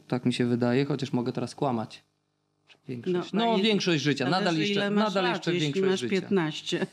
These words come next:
Speaker 2: na co
Speaker 1: Nadal jeszcze
Speaker 2: wygląda?
Speaker 1: większość życia spędziłem
Speaker 2: Tak?
Speaker 1: w Słupsku, a w Inowrocławiu się tylko urodziłem i mieszkałem chyba przez pierwszy rok życia. Więc to jest taki mój związek, tylko dzia-, dziadków
Speaker 2: Rozumiem.
Speaker 1: tam mam i, i
Speaker 2: Mhm.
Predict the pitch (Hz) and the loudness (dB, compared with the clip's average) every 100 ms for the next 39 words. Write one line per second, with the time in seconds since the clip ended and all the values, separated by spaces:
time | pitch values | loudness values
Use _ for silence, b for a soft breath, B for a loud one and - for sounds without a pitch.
0 | - 196 165 165 208 208 185 170 156 165 | -2 -2 0 0 2 4 4 4 2 2
1 | 160 165 143 156 151 - 143 139 143 135 | 0 0 0 0 -4 -2 -2 0 0 0
2 | 156 170 135 - - 139 139 - - 156 | -2 -6 -6 -4 -2 -2 -2 -8 -2 2
3 | 170 - 147 151 160 156 170 175 170 170 | 2 2 0 0 -2 -2 -2 -2 0 2
4 | 165 156 151 147 160 156 151 - 160 151 | 2 0 0 2 4 4 2 2 4 6
5 | 143 139 139 139 127 127 - - - 117 | 4 4 2 0 2 0 -2 -2 -2 -2
6 | 120 117 113 - - - - - B - | -4 -4 -6 -6 -8 -10 -18 -20 B -4
7 | 143 147 160 156 139 151 151 139 139 139 | -2 2 4 6 6 4 2 0 -2 -2
8 | 139 131 147 196 147 190 165 143 127 127 | 0 0 0 2 2 2 4 2 2 0
9 | 123 123 120 120 b b b b _ - | 0 0 -2 -4 b b b b _ -4
10 | 113 120 123 135 175 175 - - | 0 2 0 0 0 0 -4 -10